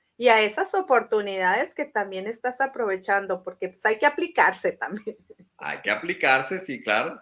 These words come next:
Speaker 2: sí, claro.
Speaker 1: Hay que ser obedientes, <laughs>
Speaker 2: Sí,
Speaker 1: porque de
Speaker 2: porque,
Speaker 1: repente
Speaker 2: porque
Speaker 1: ahí
Speaker 2: sí,
Speaker 1: está,
Speaker 2: porque
Speaker 1: ahí está la enseñanza y,
Speaker 2: Ujú.
Speaker 1: y,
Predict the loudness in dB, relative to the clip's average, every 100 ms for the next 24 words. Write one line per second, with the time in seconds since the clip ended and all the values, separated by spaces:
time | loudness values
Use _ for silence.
0 | _ -18 -12 -6 -2 -2 -4 -6 -2 2
1 | 2 2 2 4 6 6 6 6 6 6
2 | 6 2 -2 -4 -4 -2 -2 -2 -8 -6
3 | -10 -10 _ -20 _ -20 -8 -6 -2 4
4 | 6 8 6 6 4 0 -2 -4 -4 -4
5 | -4 -6 _ _ _ _ _ _ _ -8
6 | 2 4 4 4 4 4 2 2 2 4
7 | 4 4 0 2 2 0 -2 -2 -2 -4
8 | _ _ _ -10 -6 -6 -6 -8 -12